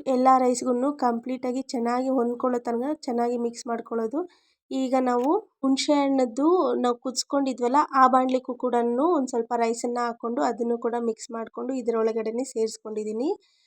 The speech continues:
ಹಾಗೆ ಈಗ ಫೈನಲ್ ಲುಕ್ ತುರಿದಿರ್ತಕ್ಕಂಥ ಕೊಬ್ಬರಿ ಮತ್ತು ಹೆಚ್ಕೊಂಡಿರ್ತಕ್ಕಂಥ ಕೊತ್ತಂಬರಿ ಸೊಪ್ಪನ್ನು ಸೇರಿಸ್ಕೊಂಡು ಸರ್ವ್ ಮಾಡಿಕೊಂಡ್ರೆ ಪುಳಿಯೋಗರೆ ರೆಡಿನೇ ಆಗೋಗುತ್ತೆ. ನಾವು ರೈಸ್ಗೂ ಕೂಡ ಉಪ್ಪು ಹಾಕ್ಕೊಂಡಿರ್ತೀವಿ, ಹಾಗೆ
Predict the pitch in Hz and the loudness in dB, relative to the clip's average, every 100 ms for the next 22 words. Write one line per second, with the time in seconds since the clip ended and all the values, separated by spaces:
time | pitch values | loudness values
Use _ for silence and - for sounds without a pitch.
0 | _ _ 262 254 262 302 254 269 294 254 | _ _ -2 -2 0 0 0 0 0 0
1 | 240 233 233 254 339 _ _ _ _ _ | 2 2 2 0 0 _ _ _ _ _
2 | _ _ _ _ _ _ _ 277 240 285 | _ _ _ _ _ _ _ 0 2 0
3 | 285 269 269 247 247 247 247 226 240 320 | 0 -2 -4 -4 -4 -2 0 0 4 4
4 | 285 - 262 240 240 - 254 254 247 240 | 4 2 2 2 0 -4 -2 -2 -4 -8
5 | 233 220 220 294 277 240 247 254 - 240 | -8 -10 -8 -4 -4 -2 -4 -2 -4 -6
6 | 240 233 233 233 226 - 226 226 285 262 | -6 -6 -2 -2 -2 -6 -6 -4 -4 0
7 | 233 233 226 - 220 220 339 381 262 233 | 0 0 -2 -4 -6 0 0 0 -2 2
8 | 233 226 320 392 392 220 220 214 247 240 | 2 2 2 2 0 -2 0 0 0 0
9 | 220 226 220 208 233 370 - _ _ _ | 0 -2 -2 -4 -4 -4 -4 _ _ _
10 | _ _ _ _ _ _ _ _ _ 269 | _ _ _ _ _ _ _ _ _ 0
11 | 262 254 240 240 262 - 294 277 269 262 | 4 4 6 4 4 0 0 4 4 4
12 | 269 262 - 247 247 240 233 226 240 233 | 2 2 0 -4 -2 2 2 2 -2 0
13 | 277 330 262 233 226 240 | 0 0 0 0 0 2